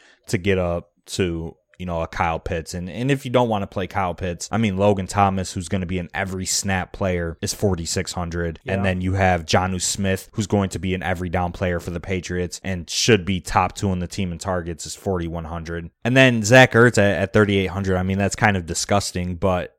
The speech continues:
Speaker 1: I think he's going to be an eighty percent snap player for the Eagles. And it, it seems like that situation has calmed down a bit from, you know, the trade rumors and, and whatnot. So I would rather just find the money to get up to one of those guys.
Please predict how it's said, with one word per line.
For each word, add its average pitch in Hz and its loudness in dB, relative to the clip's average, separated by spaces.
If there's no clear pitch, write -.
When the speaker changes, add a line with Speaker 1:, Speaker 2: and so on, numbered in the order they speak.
Speaker 1:
I 95 0
think 95 -2
he's 101 -2
going 95 0
to - -6
be 87 -6
an 95 -2
eighty 98 -2
percent 92 -4
snap 90 -4
player 80 -4
for 117 6
the 87 0
Eagles. 90 -2
And 82 -4
it, 98 2
it 92 0
seems 104 2
like 90 2
that 98 4
situation 90 -2
has 92 2
calmed 95 2
down 95 2
a 87 -4
bit 90 2
from, 90 -2
you 92 -8
know, 90 -4
the 85 -6
trade 90 0
rumors 90 -4
and, 90 -2
and 87 -4
whatnot. 87 -4
So 85 -4
I 123 10
would 117 6
rather 110 8
just 95 -2
find 98 4
the 90 0
money 87 -2
to 87 -8
get 87 -6
up 82 -8
to 87 -12
one 82 -10
of 80 -10
those 82 -10
guys. - -14